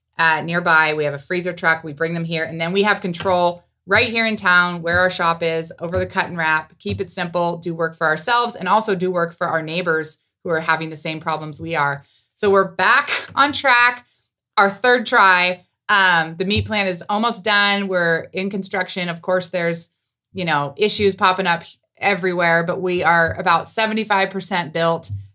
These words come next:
Um, we have the team, a ninth generation butcher, husband and wife, who are gonna run it with us. Um, we're so close. So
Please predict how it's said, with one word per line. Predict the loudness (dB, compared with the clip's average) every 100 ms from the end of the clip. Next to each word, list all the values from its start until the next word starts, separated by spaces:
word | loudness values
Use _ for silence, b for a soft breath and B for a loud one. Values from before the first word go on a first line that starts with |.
| _
Um, | 2 2 2 -2
we | -4 0
have | 0 0
the | -4
team, | -4 -2 -2 -4
a | -6
ninth | -2 -2 -2 -2
generation | -2 0 -2 -2 -4 -6
butcher, | -4 -4 -2 0
husband | 0 -4 -6 -8
and | 0
wife, | 0 0 -4
who | -8
are |
gonna | -6 -8
run | -6 -6
it | -6
with | -8 -4
us. | -2 -2 -6 -10 b b _
Um, | -2 0 0 -2 -4
we're | -2
so | 0 2 2
close. | 0 -2 -2 -2
So | 0 0 -2